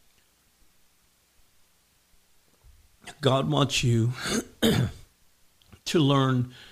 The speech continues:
to discern the voice of the Lord. And listen, as you stay connected,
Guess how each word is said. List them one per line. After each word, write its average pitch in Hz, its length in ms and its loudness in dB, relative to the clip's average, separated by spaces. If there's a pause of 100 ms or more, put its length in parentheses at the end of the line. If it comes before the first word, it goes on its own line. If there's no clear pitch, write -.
(340)
to 160 160 0
discern 113 760 2 (500)
the 131 160 -2
voice 117 400 0
of 120 80 0
the 117 80 -2
Lord. 113 480 -4 (760)
And 135 100 -4
listen, 156 220 0
as 131 220 0
you 139 80 2
stay 120 260 2
connected, 127 720 -2